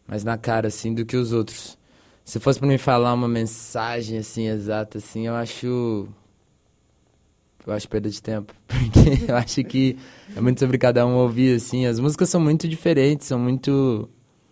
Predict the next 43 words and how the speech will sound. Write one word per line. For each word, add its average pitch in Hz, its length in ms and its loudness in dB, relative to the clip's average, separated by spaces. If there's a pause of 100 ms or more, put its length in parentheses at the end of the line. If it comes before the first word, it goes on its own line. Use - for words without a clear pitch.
(1900)
são - 180 2
muito 135 240 2
um 160 40 6
reflexo, 147 480 4
porque 170 200 -2
não 175 120 2
é 190 40 0
como 190 140 -4
se 185 100 -4
a 175 40 -4
gente, 185 140 0
sei 175 140 -2
lá, 135 120 2
passasse 135 640 -2
um 156 140 2
ano 151 420 2
propondo 143 500 0
um 151 80 0
tema 135 260 0
pro 127 200 -4
disco 120 260 -6
e 135 40 -4
gravando 123 360 0
o 120 40 -6
disco. 110 340 -8 (500)
É - 80 -12
como 123 180 -2
o - 20 2
Iné 131 220 0
falou, 135 320 0
esse 123 160 -4
disco 120 260 -6
ele 127 80 -2
vem 127 160 -2
de 139 80 -2
um 151 60 -4
processo 131 480 -4
de 127 80 -8
gravação 123 480 -4
de, 117 220 -8
de 110 140 -10
três 131 360 -4
anos, 147 440 -2